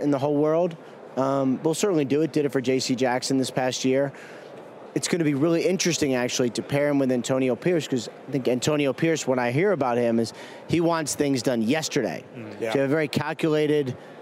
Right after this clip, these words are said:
Speaker 1: careful G M and a coach who wants things done right now. That's a pretty good mix, 'cause you can sort of balance each other out. I actually thought it was a great, great hire.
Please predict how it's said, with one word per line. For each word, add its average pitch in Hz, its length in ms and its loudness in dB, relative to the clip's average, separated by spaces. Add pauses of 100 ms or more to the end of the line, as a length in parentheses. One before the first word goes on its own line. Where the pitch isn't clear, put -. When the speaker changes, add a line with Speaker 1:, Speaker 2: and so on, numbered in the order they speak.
(580)
Speaker 1:
careful 160 420 0
G 147 260 2
M 147 220 0
and 131 100 2
a 123 40 0
coach 143 280 -2
who 139 80 2
wants 135 240 0
things 131 240 0
done 123 220 2
right 131 200 0
now. 131 460 0 (220)
That's 143 220 -2
a - 20 0
pretty 143 260 0
good 123 160 0
mix, 120 400 -2
'cause 123 200 -4
you 120 60 0
can 123 120 0
sort 120 180 0
of 104 60 0
balance 117 280 -2
each 110 140 -4
other 120 140 2
out. 123 180 0 (340)
I 165 140 -2
actually 165 260 0
thought 131 220 0
it - 20 4
was 117 140 2
a 110 80 2
great, 117 560 -2
great 120 280 0
hire. 131 460 0